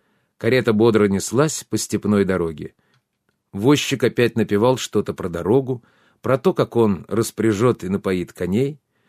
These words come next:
Временами из-за перегородки доносились возгласы. «А тем, кто очень спешит,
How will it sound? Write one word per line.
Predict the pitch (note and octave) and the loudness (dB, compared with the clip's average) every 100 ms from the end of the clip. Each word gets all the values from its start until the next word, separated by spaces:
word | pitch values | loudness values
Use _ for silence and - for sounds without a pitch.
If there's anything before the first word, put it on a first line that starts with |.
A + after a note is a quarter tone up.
| _ _ | _ _
Временами | G#2 B2+ C3+ D3 C#3 B2+ | 0 2 4 4 4 2
из-за | A#2 G#2+ | 2 0
перегородки | G#2+ G#2+ A2+ E3 - | 0 2 4 2 0
доносились | C#3 G#2+ G2+ - A2+ A2+ - | 0 2 2 -2 -2 -2 -2
возгласы. | G2+ F#2+ D#2 F2 - - _ _ _ _ _ - | -2 -2 -4 -10 -10 -16 _ _ _ _ _ -8
«А | - | -6
тем, | F#2+ C3 B2+ | 0 -2 0
кто | C#3 | 0
очень | C3 C#3 C#3 C3+ | 2 2 2 0
спешит, | A#2+ - A#2+ - F#3+ - | -4 -4 -4 -2 -4 -4